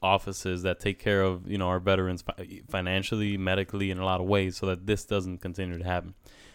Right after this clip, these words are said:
But you think about it, things like, for example, the post nine eleven G I Bill. Post nine eleven G I Bill is the bill that, uh, allows you to get free college, uh, you know, expenses taken care of while you're going to college and get paid while you're going to college. That happened after nine eleven,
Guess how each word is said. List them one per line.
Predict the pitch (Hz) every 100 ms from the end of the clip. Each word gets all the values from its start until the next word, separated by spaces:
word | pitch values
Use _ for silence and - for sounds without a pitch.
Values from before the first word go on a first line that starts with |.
| -
But | 104
you |
think | 98 160 156
about | 117 98
it, |
things | - 123 123 113
like, | 110 101
for | 107
example, | 104 117 104
the | 92
post | - 113 113
nine | 110 104
eleven | 101 98 95
G | 90
I | 90 90
Bill. | 85 - - _ - - _ -
Post | 110 107
nine | 110 104
eleven | 104 101
G | 95 98
I | 104
Bill | 98 92
is | 87
the | 87
bill | 90 98 95
that, | 90 90 85
uh, | 90 90 87
allows | 92 95 98
you |
to | 90
get | 92 92
free | - 101 98
college, | - 95 92 92 95 - - - - - _ -
uh, | 90 87 90
you | 90
know, | 87
expenses | - 101 98 98
taken | - 98 95
care | - 92
of | 90
while | 92 92
you're | 92
going | 92 92
to |
college | 90 95 92 92
and | 92 90
get | 90 -
paid | 104 104
while | 90
you're | 87
going | 90
to | 87
college. | - 85 87
That | 92
happened | 107 113 104
after | 92 92
nine | 90
eleven, | 90 98 95